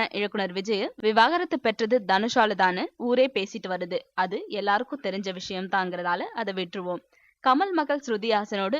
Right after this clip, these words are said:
மூணு படத்துல நடிக்கும் போது ஏற்பட்ட நெருக்கத்தால இவங்க ரெண்டு பேரும் சில மாதங்கள் தனி குடித்தனம் இருந்ததா வந்த செய்தியும் பலர் அறிந்திருப்பாங்க. சரி, இப்போ அதையும் விட்டுடுவோம். அங்கே தொட்டு இங்கே தொட்டு ரஜினியோட இளைய மகளான சௌந்தர்யா அஸ்வின் விவாகரத்துக்கும்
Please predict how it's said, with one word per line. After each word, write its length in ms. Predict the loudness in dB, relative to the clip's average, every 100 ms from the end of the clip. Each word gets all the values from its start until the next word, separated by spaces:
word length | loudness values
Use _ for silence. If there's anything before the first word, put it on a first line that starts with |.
| -2
மூணு 260 | 0 0 2
படத்துல 380 | 2 0 -2 -2
நடிக்கும் 340 | -4 -4 -4
போது 180 | -4 -4 -4
ஏற்பட்ட 440 | -4 -2 -4 -4 -4
நெருக்கத்தால 600 | -4 -4 -4 -2 -2 -4 -4
இவங்க 260 | 0 2 2
ரெண்டு 240 | 2 0 2
பேரும் 320 | 2 2 -2 2
சில 140 | 4
மாதங்கள் 480 | 4 4 2 0 2
தனி 240 | 4 4
குடித்தனம் 460 | 4 2 2 2 2
இருந்ததா 320 | 0 2 2 2
வந்த 240 | 0 -4
செய்தியும் 480 | -4 -6 -4 -6 -4
பலர் 300 | -2 0 0
அறிந்திருப்பாங்க. 640 | -2 -4 -6 0 0 0 -4 -8 _
சரி, 260 | -6 -4 -4 -10 _
இப்போ 200 | -4 0
அதையும் 340 | 0 0 -4 -4
விட்டுடுவோம். 420 | -6 -6 -6 -8 -14 -20 -4
அங்கே 280 | -2 0 0
தொட்டு 280 | 0 -2 -8
இங்கே 280 | -6 -4 -4
தொட்டு 280 | -2 -4 -4 -6 2
ரஜினியோட 520 | 2 4 2 4 4 2
இளைய 260 | 2 2 4
மகளான 460 | 4 6 6 6 4
சௌந்தர்யா 520 | 4 4 4 4 6 4
அஸ்வின் 360 | 2 -2 0 0
விவாகரத்துக்கும் 800 | 4 4 6 2 0 -4 -4